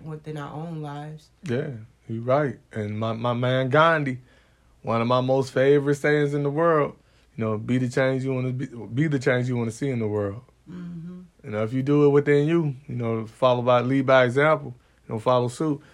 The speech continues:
Speaker 2: You know, be the change you wanna see in the world, man, because, you know, things are changing whether we like it or not, y'all, for real.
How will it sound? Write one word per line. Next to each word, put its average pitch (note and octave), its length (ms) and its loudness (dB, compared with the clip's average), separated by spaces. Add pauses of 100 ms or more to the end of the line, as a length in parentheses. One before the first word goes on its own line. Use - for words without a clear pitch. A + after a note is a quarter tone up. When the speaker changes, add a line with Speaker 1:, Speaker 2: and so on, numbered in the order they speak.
(220)
Speaker 2:
You C3 120 -4
know, A#2 200 -2
be C3+ 260 0
the D3 80 0
change D3+ 260 0
you D3+ 80 0
wanna D3+ 140 0
see E3+ 140 -6
in E3+ 120 -4
the D3 60 -2
world, B2+ 260 2
man, B2+ 180 0
because, C#3+ 500 6
you F3 80 4
know, E3+ 280 4 (180)
things C4+ 320 8
are A3+ 80 0
changing C4 440 6
whether G#3+ 200 8
we A3+ 100 4
like A3 240 12
it G3+ 80 6
or G3+ 40 0
not, G#3 260 6
y'all, F3 240 8
for E3 120 -2
real. F#3+ 320 10